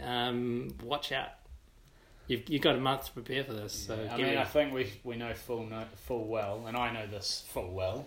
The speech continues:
Speaker 2: 'cause I've heard
Speaker 1: <laughs>
Speaker 2: it. But, uh, I think he's, he's, yeah, he's, he'll be backing himself, definitely.
Speaker 1: Oh, really?
Speaker 2: Oh,
Speaker 1: Interesting.
Speaker 2: yeah, yeah.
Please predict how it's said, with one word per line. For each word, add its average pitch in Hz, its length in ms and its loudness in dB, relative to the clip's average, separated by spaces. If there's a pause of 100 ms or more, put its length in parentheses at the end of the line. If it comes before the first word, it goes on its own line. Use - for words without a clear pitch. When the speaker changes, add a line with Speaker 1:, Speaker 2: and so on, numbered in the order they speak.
(120)
Speaker 2:
'cause 127 100 4 (100)
I've 147 120 6
heard - 120 4
Speaker 1:
<laughs> 107 100 4
Speaker 2:
it. - 280 -4 (240)
But, 110 340 -6
uh, 104 220 -4
I - 100 -6
think 113 140 -8
he's, 110 440 -8
he's, 101 340 -10
yeah, 98 160 -8
he's, 104 360 -10
he'll 110 160 -6
be 104 120 -8
backing 95 320 -10
himself, 95 360 -8 (420)
definitely. - 440 -10
Speaker 1:
Oh, 139 120 6
really? 127 320 4 (400)
Speaker 2:
Oh, 127 60 -4
Speaker 1:
Interesting. 113 400 4 (340)
Speaker 2:
yeah, 101 120 -8
yeah. 101 80 -6